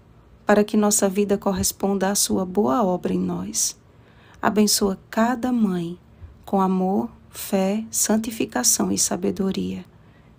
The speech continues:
Em nome de Jesus. Amém. Vigiemos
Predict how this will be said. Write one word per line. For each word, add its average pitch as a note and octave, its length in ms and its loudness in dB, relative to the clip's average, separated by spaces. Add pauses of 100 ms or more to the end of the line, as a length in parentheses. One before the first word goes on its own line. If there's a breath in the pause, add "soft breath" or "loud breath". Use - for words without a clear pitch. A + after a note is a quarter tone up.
Em G3+ 160 2
nome F#3 280 0
de G#3 180 -2
Jesus. A3 840 -4 (400)
Amém. G3+ 420 -4 (1400 soft breath)
Vigiemos G3 1200 -2